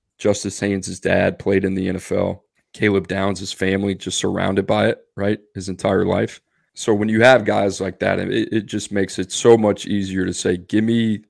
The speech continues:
the player that is not gonna give me headaches." And I know,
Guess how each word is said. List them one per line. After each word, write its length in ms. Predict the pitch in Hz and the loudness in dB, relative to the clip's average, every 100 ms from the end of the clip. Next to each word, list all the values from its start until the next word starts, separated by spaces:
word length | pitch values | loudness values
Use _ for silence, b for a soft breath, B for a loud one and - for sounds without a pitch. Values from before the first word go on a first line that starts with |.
| _ | _
the 140 | - 98 | -6 -6
player 600 | - 92 90 92 90 - | 0 2 2 0 -4 -6
that 160 | - 90 | -6 -4
is 160 | 90 95 | -4 -4
not 300 | 92 92 - | -2 -2 -4
gonna 140 | 92 | -6
give 180 | 90 90 | -4 -6
me 140 | 87 | -6
headaches." 560 | 95 90 92 90 - - | -4 -2 -2 -4 -6 -12
And 160 | 92 92 | -6 -4
I 140 | 95 | -2
know, 420 | 95 92 92 90 | -2 -2 -4 -8